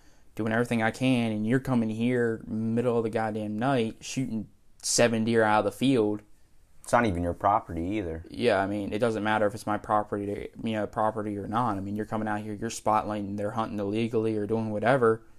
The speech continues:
Speaker 2: No, I meant, like, for them going out onto someone else's property. That happens around here, too. My buddy had, like, three different deer that were just found dead on his property. Like, he thought they were animal attacks, but no, then he started looking closely at them. There were bullets in 'em.
Speaker 1: Mm-hmm.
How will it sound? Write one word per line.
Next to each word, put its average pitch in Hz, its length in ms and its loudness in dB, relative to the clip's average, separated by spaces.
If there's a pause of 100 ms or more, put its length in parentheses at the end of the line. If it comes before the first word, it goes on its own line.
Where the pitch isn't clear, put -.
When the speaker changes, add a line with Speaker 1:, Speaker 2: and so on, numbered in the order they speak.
(100)
Speaker 2:
No, 131 120 6
I 123 100 10
meant, 113 200 4
like, 104 160 6
for 98 180 -2
them 92 320 0
going 90 260 0
out 90 160 -2
onto 87 300 -4
someone 92 300 -4
else's 101 420 0
property. 80 640 -4 (240)
That 120 160 4
happens 139 300 2
around 95 260 2
here, 104 160 -2
too. 131 240 -4
My 120 160 2
buddy 123 380 2
had, 101 340 0
like, 98 240 2
three 117 260 -2
different 110 320 -2
deer 117 260 2
that 92 240 2
were 92 140 -4
just 95 200 -8
found 104 340 0
dead 101 180 4
on 98 140 2
his 85 80 -6
property. 101 560 -2
Like, 82 320 -2 (400)
he 120 140 0
thought 117 240 6
they 117 80 4
were 92 160 4
animal 104 440 2
attacks, 85 460 0
but 98 140 -4
no, 117 180 2
then 98 300 -2
he 113 60 2
started 110 280 4
looking 110 300 0
closely 110 380 0
at - 20 2
them. 92 100 0
There 113 120 0
were 113 80 0
bullets 110 440 -2
in 80 140 -4
'em. 78 120 -6
Speaker 1:
Mm-hmm. 139 320 -2